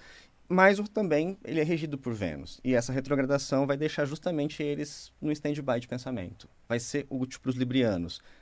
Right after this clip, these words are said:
Nada a ver com aquela coisa de indecisão, libriano, esquece isso. Mas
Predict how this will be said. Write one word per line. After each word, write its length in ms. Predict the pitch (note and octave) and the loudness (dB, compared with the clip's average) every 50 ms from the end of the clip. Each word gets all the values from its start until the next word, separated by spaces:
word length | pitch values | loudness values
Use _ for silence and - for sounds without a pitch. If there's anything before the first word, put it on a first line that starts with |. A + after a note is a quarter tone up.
| - - | -6 0
Nada 240 | B2 A#2+ B2+ C3+ D3 | 2 2 4 4 4
a 40 | |
ver 80 | C3 C3+ | 2 2
com 60 | C3 B2+ | 0 0
aquela 200 | B2+ B2 A#2+ B2 | 2 2 0 0
coisa 300 | B2 - A#2+ A2+ A#2 A2 | 0 0 0 0 -2 -4
de 160 | A2 A#2 A#2+ | -4 -4 -4
indecisão, 640 | A#2 A2+ A2+ A2+ - B2+ A#2 G#2 G#2+ A2+ A#2+ A#2+ A#2 | -2 -2 -4 -4 -4 -8 -6 -4 -2 0 0 0 0
libriano, 500 | A2+ A#2 G#2+ A2 G#2+ A2 A2 A#2 A#2+ B2 | -2 -2 -4 -2 -2 0 0 2 2 0
esquece 400 | B2 - - C3+ C3+ C3+ - - | -2 -2 -2 -2 -2 -2 -2 -2
isso. 400 | C#3+ A2+ G2+ F#2 E2+ - - - - - - - - - - - | 0 0 0 -2 -4 -6 -12 -16 -18 -18 -18 -18 -18 -14 -6 -2
Mas 460 | C3 C3+ C3+ C3 - - - - | 0 0 0 0 -2 -6 -6 -8